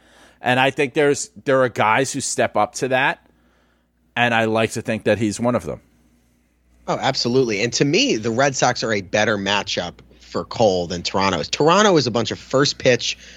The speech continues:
Speaker 2: you know, fastball hunting swingers. I mean, it was Springer. He swung at the first pitch of the game. He roped it for a double. You know, Bichette's very aggressive. Vlad Junior is very aggressive.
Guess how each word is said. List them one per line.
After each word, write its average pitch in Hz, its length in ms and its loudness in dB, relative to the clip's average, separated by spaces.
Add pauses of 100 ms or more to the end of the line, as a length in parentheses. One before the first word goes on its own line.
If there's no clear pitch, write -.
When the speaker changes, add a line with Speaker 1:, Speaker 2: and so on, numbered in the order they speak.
(140)
Speaker 2:
you 117 80 0
know, 90 60 0
fastball 123 640 0
hunting 117 240 -2
swingers. 98 420 -8
I 107 40 -4
mean, 104 160 -2
it 110 80 -2
was 117 100 0
Springer. 143 560 2 (260)
He 139 100 -4
swung 131 320 2
at 123 40 2
the - 80 -8
first 143 300 0
pitch - 180 2
of 127 80 -2
the 120 60 0
game. 117 240 0
He 107 80 0
roped 113 320 -2
it 117 100 -4
for 120 140 0
a 110 40 2
double. 107 460 2 (220)
You 107 80 -2
know, 98 120 0
Bichette's 117 500 0
very 113 260 2
aggressive. 110 460 -2
Vlad 113 260 2
Junior 107 320 -2
is 95 80 -6
very 101 260 0
aggressive. 98 540 -2